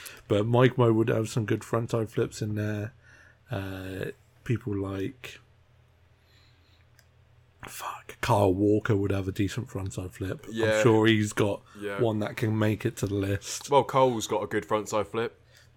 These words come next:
Speaker 1: He
Speaker 2: He probably,
Speaker 1: does.
Speaker 2: he, he, he normally throws out his switch front side flip a bit more, doesn't he?
Speaker 1: Yeah.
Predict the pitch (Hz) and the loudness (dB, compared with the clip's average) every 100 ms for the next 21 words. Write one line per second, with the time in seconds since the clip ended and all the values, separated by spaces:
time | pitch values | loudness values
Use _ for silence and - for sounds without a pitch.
0 | _ - 120 131 120 120 - 147 147 143 | _ -4 2 6 6 6 0 -4 -2 -2
1 | 147 139 135 139 151 143 139 135 127 123 | -2 -4 -2 0 0 2 4 4 4 0
2 | - - 135 - - 98 92 90 98 101 | -4 2 4 4 -2 -2 -2 -4 -4 -4
3 | 98 104 107 95 98 98 90 82 - - | -2 -2 -2 0 0 -2 -6 -10 -16 -20
4 | - - _ 95 90 | -20 -20 _ -4 -4